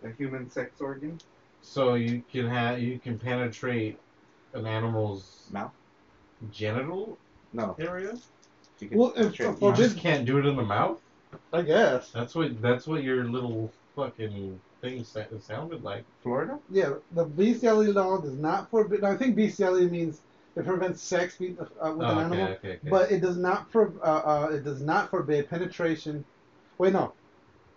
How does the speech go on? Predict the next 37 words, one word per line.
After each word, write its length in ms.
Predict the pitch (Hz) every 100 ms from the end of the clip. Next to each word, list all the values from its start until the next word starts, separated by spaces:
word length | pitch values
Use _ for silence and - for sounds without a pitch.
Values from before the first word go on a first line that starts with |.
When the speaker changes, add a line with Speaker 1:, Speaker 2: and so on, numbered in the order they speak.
| _ _ _ _ _ _ _ _ _ _
Speaker 3:
It 40 | 123
Speaker 2:
No, 20 |
Speaker 3:
does 80 | 180
Speaker 2:
no, 60 | 196
Speaker 3:
not 120 | 233
Speaker 2:
no, 60 | 269
Speaker 3:
forbid 160 | 240 202
Speaker 2:
you 40 |
Speaker 3:
oral 100 | 196 254 233
Speaker 2:
can't 100 | -
Speaker 3:
sex, 460 | 175 170 - - _ _ _ _ _ _
but 120 | 170 180
you 80 |
can't 240 | 175 202 196
put, 200 | 185 185
like, 220 | 185 160 _
so, 240 | - 220 196
like, 320 | 160 180 180
you 100 | 214
can 80 | 240
have 140 | 233
your 80 | 196
dog 280 | 175 180 170
lick 140 | 170
your 80 | 160
balls 280 | 156 147 143
probably, 360 | 127 101 92 - _ _ _ -
but 120 | 151
you 60 | 160
can't 200 | 196 185
put 140 | 180
your 80 | 156
dick 140 | 170
in 60 | 151
the 60 |
dog's 240 | 139 135 131
mouth. 200 | 117